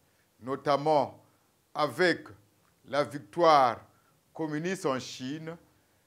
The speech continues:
les États-Unis avaient refusé de reconnaître la Chine populaire.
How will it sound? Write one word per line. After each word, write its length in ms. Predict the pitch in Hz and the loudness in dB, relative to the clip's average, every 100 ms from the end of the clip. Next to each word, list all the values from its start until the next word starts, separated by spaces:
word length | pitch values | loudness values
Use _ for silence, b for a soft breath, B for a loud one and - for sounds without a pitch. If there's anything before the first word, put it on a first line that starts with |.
| _ _ _ | _ _ _
les 280 | 110 151 117 | -10 -8 -6
États-Unis 960 | 139 135 170 165 120 127 127 127 147 165 _ _ _ _ _ _ - | -6 -2 -2 0 -2 -12 -10 -10 -10 -16 _ _ _ _ _ _ 0
avaient 880 | 143 139 120 101 143 156 160 156 98 104 | 4 4 2 -4 0 0 0 -6 -16 -10
refusé 680 | 135 135 - 139 123 113 156 | -8 -8 -10 -14 -10 -4 -4
de 200 | 135 123 | -4 -6
reconnaître 960 | 123 123 127 123 127 143 147 156 156 156 B B - | -6 -8 -10 -4 -2 -4 -4 -6 -6 -8 B B -12
la 180 | 120 127 | -6 -6
Chine 720 | - - 135 135 151 147 165 165 _ _ - | -8 -14 -12 -10 -6 -4 -4 -8 _ _ -14
populaire. 760 | 131 - 123 123 127 117 104 | -14 -12 -10 -4 -2 -4 -6